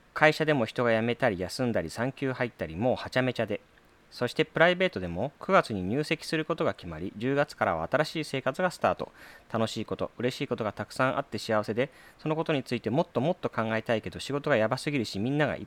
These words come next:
ぱいいっぱいで本当に辛そうだし、私もメンタルがーと思っていたら、九月頭にプッツンと来て、心が折れました。これはもうやめる流れだ。逃げよう。と思って会社に伝えました。その後です。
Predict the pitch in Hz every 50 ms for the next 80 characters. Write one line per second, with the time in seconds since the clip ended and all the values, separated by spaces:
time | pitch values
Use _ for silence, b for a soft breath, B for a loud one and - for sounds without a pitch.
0 | _ _ - 135 139 147 147 _ - 110 95 85 85 - 131 143 147 - 147 143
1 | 139 - - 139 135 131 - 139 131 123 123 120 - - 113 - - 127 - -
2 | 143 131 143 165 165 156 - 147 139 131 113 120 117 123 120 113 107 95 - -
3 | 110 101 98 104 - - - 80 - - 80 82 82 - B B B B B B
4 | B - 147 147 147 - - 104 101 - 101 101 98 95 87 82 - _ - -
5 | - _ _ _ - - 175 160 117 - 95 - - - 92 117 - b b b
6 | b - - - 160 151 135 104 85 - - 147 151 151 143 143 - - - -
7 | - _ - B B B B B B B B B B - - 123 139 143 147 143
8 | 156 147 113 95 95 98 107 123 135 139 143 143 139 143 143 147 127 87 - -
9 | _ _ - 98 107 123 147 156 120 - - - - - _ - - 180 - -
10 | 113 117 120 120 - - - 170 180 - - 101 95 - 117 139 151 - - -
11 | 107 131 139 139 - - - - - - - _ _ _ _ _ _ _ _ _
12 | _ _ _ _ _ _ _ b b b b b b b b - - - 143 170
13 | 185 185 - 120 90 80 - - -